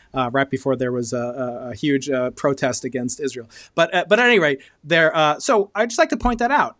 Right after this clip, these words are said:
Even human pilots crash more during landing, so, d-, and military pilots as well. So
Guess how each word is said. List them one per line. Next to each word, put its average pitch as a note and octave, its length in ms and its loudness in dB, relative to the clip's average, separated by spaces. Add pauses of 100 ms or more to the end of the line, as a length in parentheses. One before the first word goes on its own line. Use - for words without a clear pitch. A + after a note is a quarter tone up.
Even C#4 300 -2
human F#4 300 2
pilots C3 380 -2
crash C#4+ 400 2
more E3+ 220 0
during B3+ 280 -4
landing, C#4 380 -2
so, E3+ 280 -2 (280)
d-, G#3+ 180 0
and F#3 140 0
military G#3 400 2
pilots D3 380 -4
as D3 160 -4
well. - 160 -6
So D#3 260 0